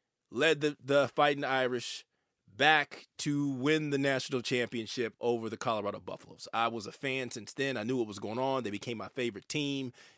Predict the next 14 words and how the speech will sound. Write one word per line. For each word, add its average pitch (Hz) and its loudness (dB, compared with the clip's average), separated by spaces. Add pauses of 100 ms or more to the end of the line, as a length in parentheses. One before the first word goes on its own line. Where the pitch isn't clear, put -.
(120)
yada, 123 4
yada, 107 2
yada, 104 2
so 117 -2
on 110 -6
and 101 -8
so 82 -6
forth, - -18
right? 110 -2 (800)
Always 202 10
been 165 -2
a 143 -4
proponent 135 0
of 104 -8